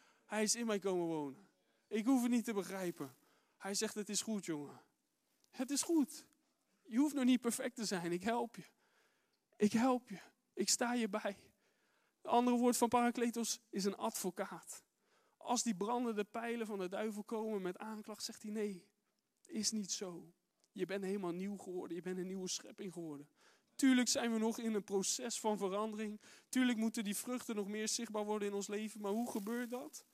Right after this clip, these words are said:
Door verbonden te zijn aan hem. Door in gemeenschap te zijn met hem. Door gewoon te zijn in zijn aanwezigheid. Door telkens weer onszelf te vernederen en te zeggen, "Heer, ik kan het niet. Ik heb u nodig.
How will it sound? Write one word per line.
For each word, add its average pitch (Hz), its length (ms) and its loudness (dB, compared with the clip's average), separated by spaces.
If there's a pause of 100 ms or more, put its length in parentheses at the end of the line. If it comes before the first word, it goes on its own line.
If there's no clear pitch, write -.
(460)
Door 175 180 0
verbonden 190 540 0
te 180 80 -6
zijn 180 320 -2
aan 170 160 -6
hem. 151 220 -8 (1800)
Door 185 240 4
in 196 100 2
gemeenschap 196 600 0
te 180 80 -8
zijn 180 260 -6
met 180 140 -8
hem. 156 260 -12 (300)
Door 170 120 -4
gewoon 208 320 4
te 208 80 -6
zijn 214 300 -2
in 208 80 0
zijn 208 240 -4
aanwezigheid. 185 720 -6 (300)
Door 185 180 -4
telkens 226 360 -2
weer 226 200 -2
onszelf 240 440 -2
te 202 160 -6
vernederen 202 460 -4
en 196 100 -2
te 190 80 -10
zeggen, 196 340 -4
"Heer, 247 240 -6
ik 220 100 -6
kan 226 200 -4
het 196 120 -6
niet. 202 360 -10 (400)
Ik - 60 -18
heb 202 180 -2
u 226 100 -4
nodig. 208 600 -4